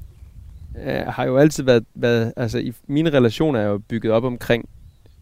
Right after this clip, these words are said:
først og fremmest, at man deler en passion for noget, ikke også? Om det så er inden for håndværk eller inden for natur, ikke også? Og der, jeg hø-, elsker jo, når, når folk dukker op, eller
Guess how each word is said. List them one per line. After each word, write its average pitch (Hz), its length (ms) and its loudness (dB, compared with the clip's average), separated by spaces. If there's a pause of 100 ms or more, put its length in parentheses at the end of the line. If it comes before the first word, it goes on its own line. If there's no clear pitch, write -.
(200)
først - 360 -2
og 110 60 -6
fremmest, 110 640 -6 (220)
at 120 160 -4
man 113 340 -2
deler 120 340 2 (520)
en 123 140 -2
passion 127 480 -2
for - 140 -14
noget, 110 300 -8
ikke - 140 -8
også? 104 240 -10
Om 113 160 -10
det 117 100 -10
så 127 100 -2
er 117 340 -2 (400)
inden 110 120 -10
for 104 100 -10
håndværk 127 500 -2
eller 113 160 -2
inden 113 180 -4
for - 140 -14
natur, 107 460 -12 (120)
ikke 117 160 -10
også? 107 200 -12
Og - 120 -6
der, 120 520 4 (800)
jeg 120 80 -6
hø-, 123 160 0 (100)
elsker 156 260 4
jo, 110 120 4
når, 104 320 -4 (200)
når 123 160 -4
folk - 420 0 (560)
dukker 117 200 -2
op, - 240 0 (320)
eller 113 360 -2